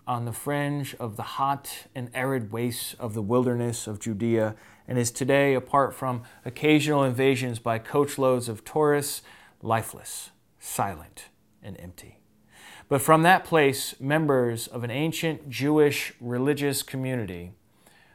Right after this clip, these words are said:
whose center it was, hurried out one day and in secrecy climbed the nearby cliffs in order to hide away in eleven caves their precious scrolls. No one came back to retrieve them,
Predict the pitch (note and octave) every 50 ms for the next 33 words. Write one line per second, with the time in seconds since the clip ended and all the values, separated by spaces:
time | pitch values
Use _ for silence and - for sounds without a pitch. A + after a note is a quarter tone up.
0 | _ _ - B2+ A#2+ - - - E3 E3 E3 F3 E3+ E3+ D#3+ A#2 G#2+ B2+ B2 A2+
1 | G#2+ G2+ G2 G2+ G2+ - - - - - D3+ E3 F3 E3+ D#3 C3 B2+ A#2+ - B2
2 | B2+ C#3+ F3+ G#3 G#3 G3+ E3+ B2+ G#2+ G#2 G#2 A#2+ A#2+ - _ _ _ _ _ _
3 | - B2+ C3 C3 B2+ B2+ - - G#3+ A#3 A#3 - - G#2+ F2+ - - E2 D2 -
4 | - - - D#3+ E3 E3+ F3 F3 F3 F3+ E3 C#3+ C#3 C#3+ D3+ D#3+ E3 D#3 D#3+ D#3+
5 | D#3 D#3 D3+ - - - C#3+ B2 G2+ - - - - - B2 A#2+ A#2 A#2+ C3+ C#3
6 | C#3 C3 A#2+ B2 A2+ - - C#3+ C#3+ D3 D#3 D#3 D#3 D3+ C#3+ C3+ C3+ B2+ A#2+ A#2
7 | A2+ - - - _ - - B2 A2+ A2 G#2 G#2+ A#2 B2+ C3 D#3+ E3 E3 D#3+ -
8 | - D3 C#3 C#3 C#3 B2+ A#2+ - - - _ - B2 A2+ G#2 - - - - C3+
9 | C#3 C#3 - - D3 C3+ - - - - A2 F#2 D#2+ C2 - - - - - -
10 | _ _ _ _ _ _ _ _ _ _ _ B2 C3+ D3+ F3+ F#3 F#3+ F#3+ F#3+ F#3
11 | - F3 E3+ D#3+ D3+ D3+ D3+ D3 C#3+ D3 - D3 C#3 C3 B2 - - C3+ B2+ A2
12 | F2 E2+ E2+ D#2 D2+ D2+